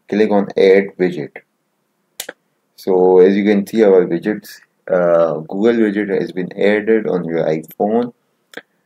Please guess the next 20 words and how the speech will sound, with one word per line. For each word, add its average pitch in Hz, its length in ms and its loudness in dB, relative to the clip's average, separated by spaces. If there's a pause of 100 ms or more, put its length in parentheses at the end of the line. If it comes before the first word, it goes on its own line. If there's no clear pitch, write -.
(160)
So 87 360 -2
now 95 180 0
you 98 160 -2
can, 90 380 -6
uh, 80 320 -2 (300)
click 107 220 0
on 104 180 0
it 104 180 -2
and 98 180 0
directly 92 500 0
go 95 200 2
to 92 140 -8
the 90 120 -6
search 98 400 -6
bar, 107 440 -2 (720)
and 76 500 -8
that's 87 300 0
how 107 480 0 (260)
you 82 80 -16
can 80 320 -10